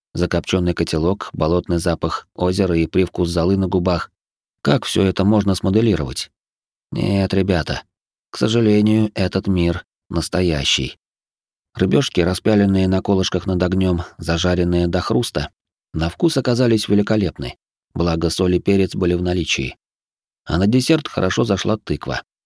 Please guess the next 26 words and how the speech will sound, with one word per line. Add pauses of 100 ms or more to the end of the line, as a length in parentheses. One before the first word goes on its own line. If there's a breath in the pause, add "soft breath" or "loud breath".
(540)
Грядки
мохнатика
пустели. (540)
Хищная
обезьяна
оказалась
очень
прожорливым
соседом. (600)
А
для
чего
он
всё
это
выращивает,
интересно? (1080)
Я
не
видел,
чтобы
Кыш
ел
что-то,
кроме
насекомых-вредителей.